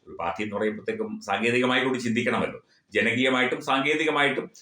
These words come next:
സാധ്യതാപൂർണമായിട്ടും ചിന്തിക്കണമല്ലോ. ഇത്തരത്തിൽ ചിന്തിക്കുന്ന ഒരു, ഏഹ്, പാർട്ടി ഇന്ത്യയിൽ പ്രവർത്തിക്കുന്നു എന്ന് പറയുന്നത് സത്യം പറഞ്ഞാൽ ഇന്ത്യക്ക് കൂടി നാണക്കേടാണ്. ഇപ്പം എന്നെ ഒരുത്തൻ തെറി വിളിക്കുകയാണെങ്കിൽ അല്ലെങ്കിൽ എന്നെ ഒരുത്തൻ കൊല്ലാൻ നിൽക്കുകയാണെങ്കിൽ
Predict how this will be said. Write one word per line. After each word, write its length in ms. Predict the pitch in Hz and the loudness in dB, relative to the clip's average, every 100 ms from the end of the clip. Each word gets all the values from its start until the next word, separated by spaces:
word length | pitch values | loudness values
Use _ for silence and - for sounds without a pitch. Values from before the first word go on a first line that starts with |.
| - - | -20 -2
സാധ്യതാപൂർണമായിട്ടും 1040 | 143 143 185 180 180 175 170 160 156 139 | 2 4 4 6 6 6 4 4 4 0
ചിന്തിക്കണമല്ലോ. 640 | 117 98 92 - - - _ _ _ _ - | -4 -6 -8 -10 -16 -20 _ _ _ _ -10
ഇത്തരത്തിൽ 440 | 113 147 143 123 | -2 0 0 -2
ചിന്തിക്കുന്ന 640 | - 104 110 113 95 78 - 98 | -4 -6 -6 -6 -6 -8 -10 -6
ഒരു, 260 | 95 87 - _ _ 82 | -4 -4 -10 _ _ -10
ഏഹ്, 220 | 76 82 87 | -10 -8 -4
പാർട്ടി 320 | 92 - 92 | -4 -4 -6
ഇന്ത്യയിൽ 360 | 87 120 151 110 | -6 -4 -4 -2
പ്രവർത്തിക്കുന്നു 540 | 98 95 - 95 87 90 | -2 -2 -6 -12 -12 -14
എന്ന് 140 | 87 85 | -14 -12
പറയുന്നത് 480 | 73 78 82 - 71 | -10 -10 -12 -12 -14
സത്യം 260 | - - | -16 -14
പറഞ്ഞാൽ 240 | 85 80 78 | -12 -12 -8
ഇന്ത്യക്ക് 260 | 110 127 | -6 -6
കൂടി 180 | 113 76 | -6 -8
നാണക്കേടാണ്. 500 | 71 71 - - - _ _ _ _ _ _ _ _ _ 107 | -12 -16 -18 -20 -20 _ _ _ _ _ _ _ _ _ -8
ഇപ്പം 380 | 104 90 - - 98 | -2 -2 -4 -8 -2
എന്നെ 240 | 110 147 | 0 2
ഒരുത്തൻ 360 | 135 127 127 110 - _ - | 2 2 0 -2 -8 _ 0
തെറി 120 | 113 | 2
വിളിക്കുകയാണെങ്കിൽ 680 | 123 113 110 90 90 - - | 2 2 0 0 0 -4 -6
അല്ലെങ്കിൽ 420 | 95 95 92 90 | -6 -4 -4 0
എന്നെ 200 | 113 147 | 2 2
ഒരുത്തൻ 320 | 135 135 131 | 2 2 0
കൊല്ലാൻ 320 | 113 110 135 127 | 0 2 2 2
നിൽക്കുകയാണെങ്കിൽ 600 | 110 104 87 85 - | 0 -2 -2 -4 -8